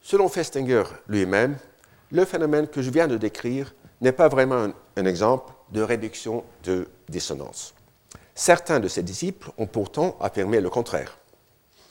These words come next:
D'autres théories, apparentées à la théorie de la dis-, dissonance cognitive, mais, euh, différentes, euh, d'elle, prédisent formellement qu'en certaines circonstances, il va s'opérer un ajustement des poids de dimension du choix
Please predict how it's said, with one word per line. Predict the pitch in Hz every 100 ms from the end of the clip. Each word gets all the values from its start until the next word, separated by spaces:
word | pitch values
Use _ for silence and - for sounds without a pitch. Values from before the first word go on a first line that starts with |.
| - _ _ - _
D'autres | 143 220 240 113
théories, | - 85 78 65 - _ _ -
apparentées | 117 117 113 104 170
à | 120
la | 87
théorie | - 80 80 69
de | -
la |
dis-, | 85 78 - _ -
dissonance | 87 90 85 -
cognitive, | 98 110 120 180 170
mais, | 90 80 76 _ - _ - _ _
euh, | 71 64 -
différentes, | - 76 82 71 - - - -
euh, | 64
d'elle, | 120 151 165 - _ - - - -
prédisent | 175 160 160 -
formellement | 208 196 131 117 101 143 - -
qu'en | - 113
certaines | - 170 170 139
circonstances, | 123 135 104 101 - 131 147 - _ - - -
il | 151
va | 156
s'opérer | 151 139 - 131
un | 120
ajustement | - 151 151 120 - 104 117 127 - - _
des | 110
poids | 104 139 151
de | 135
dimension | 120 113 101 - 85
du | 78 82
choix | - 139 160 -